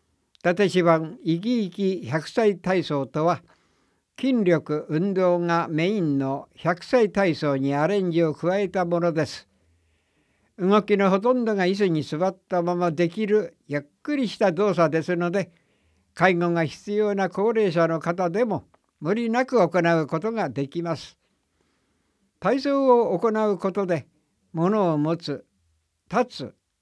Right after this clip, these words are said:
歩くなどの日常生活の動作や、それらに必要な筋力がアッ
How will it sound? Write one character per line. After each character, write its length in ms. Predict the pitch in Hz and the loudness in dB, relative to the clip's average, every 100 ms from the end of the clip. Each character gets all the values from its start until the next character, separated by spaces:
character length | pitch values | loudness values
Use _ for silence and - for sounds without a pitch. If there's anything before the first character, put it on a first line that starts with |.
| _ _ | _ _
歩 280 | 160 226 277 - | 0 2 0 -2
く 220 | 185 170 | -4 -2
な 180 | 180 185 | 0 0
ど 140 | 160 | 0
の 100 | 147 | 0
日 340 | 151 175 247 | 0 -2 -4
常 220 | 262 254 226 | -2 -2 2
生 180 | 226 | 0
活 280 | 208 208 202 | 2 0 0
の 160 | 196 180 | 0 0
動 200 | 208 175 | 0 0
作 180 | 147 139 | 0 -2
や、 220 | 135 - _ _ _ _ _ _ _ _ | -2 -6 _ _ _ _ _ _ _ _
そ 200 | - 247 | -4 0
れ 100 | 285 | 4
ら 140 | 247 | 4
に 160 | 170 151 | 4 0
必 220 | - 214 | -4 0
要 160 | 208 202 | 2 2
な 100 | 185 | 0
筋 320 | 185 196 170 | -2 -2 0
力 260 | 156 156 156 | 0 -2 -4
が 240 | 151 - - | -6 -6 -2
ア 120 | |
ッ 20 | 240 | 0